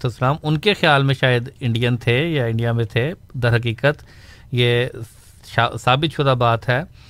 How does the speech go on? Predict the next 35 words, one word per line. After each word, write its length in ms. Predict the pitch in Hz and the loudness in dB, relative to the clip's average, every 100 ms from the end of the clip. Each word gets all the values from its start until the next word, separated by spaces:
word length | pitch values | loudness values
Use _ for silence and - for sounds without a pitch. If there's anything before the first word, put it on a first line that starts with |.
| - - - | -20 -20 -6
کہ 100 | 127 | -2
حضرت 280 | 120 123 123 | 2 0 -2
اقدس 400 | 120 139 131 - | -2 0 0 0
مسیح 320 | 127 139 123 | -4 0 2
موعود 300 | 123 117 131 | 2 2 2
علیہ 120 | 135 123 | 2 0
الصلوۃ 200 | - 123 | 0 -4
والسلام 280 | 123 123 117 | -2 -2 -2
کے 200 | 113 127 | -2 -2
جو 180 | 131 131 | -2 0
آباء 300 | 117 113 120 | 0 4 4
و 100 | 151 | 4
اجداد 360 | 143 117 113 107 | 2 2 0 0
تھے 240 | - 117 139 | 0 -2 0
ان 140 | 131 120 | -2 0
کا 100 | 117 | 0
تعلق 380 | 117 113 110 | 0 0 -2
فارس 340 | - 107 110 127 | -2 0 2 0
سے 140 | 135 | -2
تھا، 300 | 113 113 117 - - - - | 0 0 -2 -6 -18 -20 -8
اور 160 | 131 120 | 0 2
حضور 200 | 117 120 | 2 2
نے 80 | |
خود 240 | 120 156 143 | 0 0 0
یہ 100 | 131 | 0
بات 200 | 120 117 | 2 0
ذکر 240 | 120 127 | -2 -2
فرمائی 360 | 120 127 113 135 | -2 0 0 -2
کہ 160 | - | -4
سمرقند 680 | 123 - 135 147 139 123 135 | -4 2 2 2 0 0 0
اور 140 | 135 117 | -2 -2
بخارا 560 | 117 - 117 139 131 110 - - - - - - | -2 0 2 4 2 -2 -14 -20 -20 -20 -20 -4
کے 140 | 135 | 0
علاقے 480 | 127 117 117 160 143 | 2 2 2 2 0
سے 320 | - 117 123 | 2 0 0